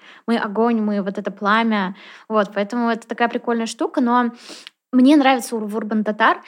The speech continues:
что мы татарское комьюнити, все знают, как у нас татарское комьюнити,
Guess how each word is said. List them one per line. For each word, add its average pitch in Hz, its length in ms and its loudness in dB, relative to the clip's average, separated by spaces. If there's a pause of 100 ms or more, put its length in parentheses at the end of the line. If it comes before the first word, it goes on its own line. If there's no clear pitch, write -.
(140)
что - 180 -8
мы 240 100 2
татарское 233 480 -4
комьюнити, 226 540 -4
все 262 180 0
знают, 196 200 -4
как - 180 -18
у - 20 -12
нас 208 120 -8
татарское 214 420 -8
комьюнити, 269 580 -4